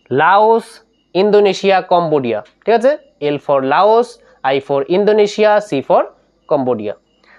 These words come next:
তাহলে এই দশটি নাম তোমরা এইভাবে মুখস্থ করে রাখবে, তাহলে এই ট্রিকটির মাধ্যমে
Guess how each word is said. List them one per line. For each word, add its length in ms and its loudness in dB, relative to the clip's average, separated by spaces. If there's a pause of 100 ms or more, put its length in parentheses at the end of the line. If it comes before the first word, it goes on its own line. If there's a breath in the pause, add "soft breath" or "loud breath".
তাহলে 160 -2 (160)
এই 120 2
দশটি 400 0
নাম 260 0
তোমরা 180 0
এইভাবে 320 0
মুখস্থ 320 -2
করে 180 2
রাখবে, 400 0 (320 soft breath)
তাহলে 500 0 (320)
এই 120 -2
ট্রিকটির 340 -4
মাধ্যমে 360 2